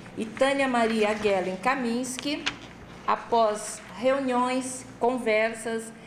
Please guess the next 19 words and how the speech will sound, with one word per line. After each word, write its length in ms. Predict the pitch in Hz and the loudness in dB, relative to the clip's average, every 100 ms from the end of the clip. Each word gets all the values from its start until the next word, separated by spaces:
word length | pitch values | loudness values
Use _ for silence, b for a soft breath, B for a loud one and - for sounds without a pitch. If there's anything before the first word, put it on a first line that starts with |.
| B | B
e 80 | B | B
intensos 720 | 233 240 240 285 330 294 233 | 2 2 2 2 0 -4 -4
diálogos 680 | 214 233 202 175 160 160 - - | 0 2 4 2 0 -4 -6 -2
em 240 | 226 226 247 | 0 0 0
uníssono, 720 | 277 262 262 262 285 302 320 - B B B | 2 2 2 0 -2 -4 -6 -12 B B B
optamos 760 | 254 254 262 - 254 262 262 - - - | 0 0 -2 4 6 6 2 -4 -12 -2
por 300 | 226 220 196 | 2 4 2
prosseguimento 920 | 254 269 - 277 247 254 240 254 254 | 2 2 2 0 0 2 2 0 -2
do 100 | 220 | -2
processo, 800 | 220 190 190 185 196 233 - 311 - B B | 0 -2 0 0 0 0 -6 -10 -12 B B
por 160 | 240 247 | 2 4
entendermos 880 | 294 302 277 240 226 196 160 170 - - | 4 2 0 2 2 2 0 -6 -10 -6
que, 100 | 247 | -4
mesmo 680 | 254 277 320 320 208 190 190 | 0 2 4 2 0 -4 -2
que 140 | 226 | -2
até 360 | 202 - 262 285 | -2 -2 0 0
o 100 | 330 | 0
presente 580 | 302 294 269 277 277 | -2 -2 0 -2 -2
momento 680 | 247 294 262 214 165 - 147 | 0 0 2 0 -2 -6 -8